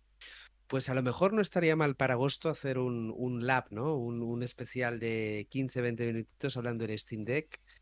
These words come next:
y, eh, puedo recoger preguntas. Si te, si alguien quiere dejarnos preguntas que tengan sobre Steam Deck, cómo hacer esto, cómo, si puede hacer lo otro,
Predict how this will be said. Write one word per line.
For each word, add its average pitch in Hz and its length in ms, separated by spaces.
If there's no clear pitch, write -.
y, 127 260
eh, 117 120
puedo 123 160
recoger 151 380
preguntas. 120 560
Si 110 160
te, 107 160
si - 160
alguien 123 340
quiere 123 200
dejarnos 123 380
preguntas 117 560
que 110 120
tengan 113 260
sobre 104 220
Steam 107 240
Deck, 127 160
cómo 110 200
hacer 113 220
esto, 123 220
cómo, 107 300
si - 160
puede 120 180
hacer 107 240
lo 101 100
otro, 135 400